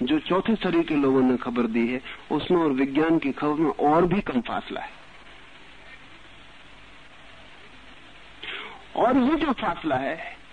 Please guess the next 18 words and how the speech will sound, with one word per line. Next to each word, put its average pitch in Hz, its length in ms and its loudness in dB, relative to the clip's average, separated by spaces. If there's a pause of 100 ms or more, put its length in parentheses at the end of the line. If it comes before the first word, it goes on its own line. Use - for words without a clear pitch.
(120)
जरूरी 208 380 4
नहीं 262 320 4
है 208 180 -4 (300)
कि 180 60 0
वो 190 180 2
जो 185 260 0 (240)
चौथी 202 520 -2 (680)
शरीर 180 240 0
को 175 140 0
उपलब्ध 165 320 -2
लोगों 156 300 2
ने 143 80 4
बताई 139 360 0
है 147 80 0
वो 131 160 2
गलत 143 360 0
ही 135 80 2
हो, 110 220 -2